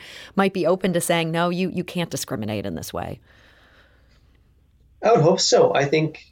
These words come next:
Speaker 2: when you see the impact on students' lives, it's so necessary to get an education today. Students spend so much money. It's, it's a necessity for many people in order to have economic well-being in their lives. And when you see the damage and harm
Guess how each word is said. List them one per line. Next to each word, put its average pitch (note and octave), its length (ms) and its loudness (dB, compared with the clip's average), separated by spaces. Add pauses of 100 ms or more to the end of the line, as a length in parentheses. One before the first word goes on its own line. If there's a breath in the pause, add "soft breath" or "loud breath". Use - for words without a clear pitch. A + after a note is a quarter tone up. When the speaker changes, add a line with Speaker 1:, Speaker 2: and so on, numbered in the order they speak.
(120)
Speaker 2:
when D3 180 2
you D3 100 4
see C#3+ 320 2
the D#3+ 220 4
impact C3+ 520 2
on A#2+ 160 2
students' A#2+ 500 -2
lives, A#2+ 440 2
it's D3+ 140 -2
so G3+ 180 4
necessary D#3 560 4
to B2+ 80 2
get B2 140 2
an A2+ 100 4
education A#2+ 640 0
today. A#2 420 2
Students D3+ 520 0
spend C3 280 0
so C#3 240 2
much B2 240 2
money. A#2+ 480 2
It's, - 400 -2 (220 loud breath)
it's D3+ 160 2
a E3 60 4
necessity D3+ 680 2
for C3 200 0
many B2+ 220 4
people C3 400 2
in B2 80 4
order B2+ 340 4
to B2 680 2
have C3+ 420 0 (200)
economic C3 500 2
well-being B2 480 6
in - 80 0
their A#2+ 160 -2
lives. C#3 560 2 (340 soft breath)
And D#3 100 4
when E3 100 8
you F3 60 6
see F#3 180 4
the F3 120 6
damage C#3 520 4
and B2 100 -2
harm B2 640 4